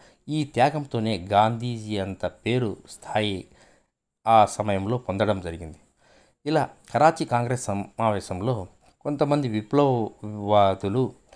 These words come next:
తమ దారిని మళ్ళీ దేశం కోసం త్యాగాలు, వారిని మరవలేమని తీర్మానం చేయడం జరిగింది. వినోబా భావే భూదాన ఉద్యమంలో కీలక పాత్ర వహించిన నేత, సర్వోదయ ఉద్యమాన్ని నడిపిన నేత వినోబా భావే.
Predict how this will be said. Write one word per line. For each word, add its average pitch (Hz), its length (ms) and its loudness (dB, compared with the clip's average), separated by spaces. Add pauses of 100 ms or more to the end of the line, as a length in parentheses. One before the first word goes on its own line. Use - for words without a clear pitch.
(380)
తమ 123 180 2
దారిని 113 500 6
మళ్ళీ 104 380 0 (360)
దేశం 113 280 -2
కోసం 117 340 -4
త్యాగాలు, 101 580 2 (480)
వారిని 104 360 2 (100)
మరవలేమని 104 640 0
తీర్మానం 95 560 -6 (160)
చేయడం 110 300 2
జరిగింది. 80 320 -12 (1080)
వినోబా 165 400 2
భావే 98 380 -2 (180)
భూదాన 147 440 2
ఉద్యమంలో 110 500 -2 (120)
కీలక 139 320 0
పాత్ర - 320 0
వహించిన 98 360 -6
నేత, 87 380 -10 (420)
సర్వోదయ 147 540 4
ఉద్యమాన్ని 107 500 -2
నడిపిన 98 380 -6
నేత 92 300 -6
వినోబా 101 560 -2
భావే. 90 320 -4